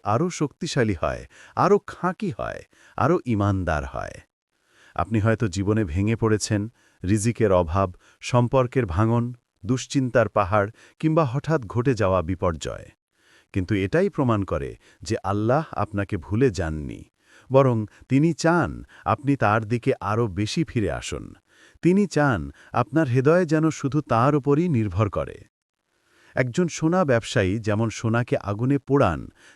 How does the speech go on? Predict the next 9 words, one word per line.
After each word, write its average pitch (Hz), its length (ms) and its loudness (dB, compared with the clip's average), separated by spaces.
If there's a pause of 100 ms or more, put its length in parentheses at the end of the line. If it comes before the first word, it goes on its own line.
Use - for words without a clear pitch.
যাতে 104 260 0
অশুদ্ধি 131 680 -2
দূর 135 260 2
হয়ে 101 320 0 (240)
খাঁটি 143 400 -2
সোনা 156 300 2
বের 85 220 0
হয়, 67 220 -6 (520)
তেমনি 131 460 6